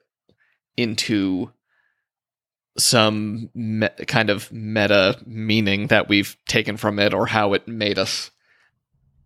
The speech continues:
you know, think about the thematic elements as they apply to our,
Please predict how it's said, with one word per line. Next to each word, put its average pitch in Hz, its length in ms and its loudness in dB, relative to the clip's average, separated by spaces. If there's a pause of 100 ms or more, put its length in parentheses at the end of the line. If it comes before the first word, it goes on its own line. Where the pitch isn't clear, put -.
(360)
you 143 160 2
know, 117 220 4 (760)
think 139 340 0
about 117 380 2
the 101 540 2 (140)
thematic 104 580 0
elements 107 540 -2
as 107 160 0
they 87 140 2
apply - 300 2
to 90 100 -2
our, 73 260 -2